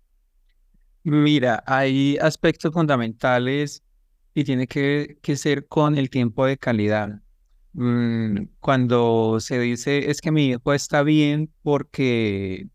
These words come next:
porque, pues, tiene todo lo que usted necesita, tiene estudio, tiene alimentación, eh, le doy dinero para que salga con sus amigos", eh, o sea, esa, esas son necesidades,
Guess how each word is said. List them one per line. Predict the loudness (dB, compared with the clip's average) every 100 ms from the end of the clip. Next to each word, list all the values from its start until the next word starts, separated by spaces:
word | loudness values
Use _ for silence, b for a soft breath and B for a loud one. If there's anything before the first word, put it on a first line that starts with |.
| -4
porque, | -4 -4
pues, | -4 -4 -4 -2
tiene | 0 0 -2
todo | 2 2 4 4
lo | 2
que | -2 -2 -2
usted | -2 -4 -2
necesita, | -2 -4 -2 -2 -2
tiene | -2 -2
estudio, | -4 -2 0 2 0 0 0
tiene | 0 0
alimentación, | 0 0 -2 -2 -4 -2 0 0 0 -2 -6 b b b
eh, | -2 0 0 0 -2 0
le | 2
doy | 2
dinero | 2 2 2 2
para | 2 0
que | -2
salga | 0 0 0
con | -4 -8
sus | -8 -4
amigos", | 0 2 2 2 0 0 -2 -6 _ _
eh, | -2 0 0 -2 -4 -8 -12 _ _ _ _ _
o | -18 -12 -4 -2
sea, | 0 -2 0
esa, | -2 0 0
esas | 0 -2
son | 0 0
necesidades, | 2 0 0 -2 0 -2 -4